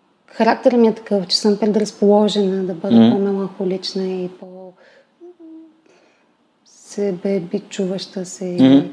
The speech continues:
Speaker 1: Ам, и това в своята екстремна версия се
Speaker 2: Да.
Speaker 1: изразява в депресия, ам, което означава, че съм, мисленето ми става много по-бавно,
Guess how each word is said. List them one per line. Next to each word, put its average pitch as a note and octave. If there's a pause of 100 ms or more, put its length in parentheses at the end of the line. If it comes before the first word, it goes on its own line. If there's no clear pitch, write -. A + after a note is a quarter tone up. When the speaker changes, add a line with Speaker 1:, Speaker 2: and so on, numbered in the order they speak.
(760)
Speaker 1:
Ам, G3 (320)
и A3
това A#3
в -
своята A3
екстремна G3+
версия A#3+
се D4
Speaker 2:
Да. D4+
Speaker 1:
изразява B3
в G#3+
депресия, G3 (800)
ам, A3 (680)
което A3+
означава, G3+
че G3
съм, F#3+ (360)
мисленето A3
ми G3
става F#3+
много F#3+
по-бавно, B3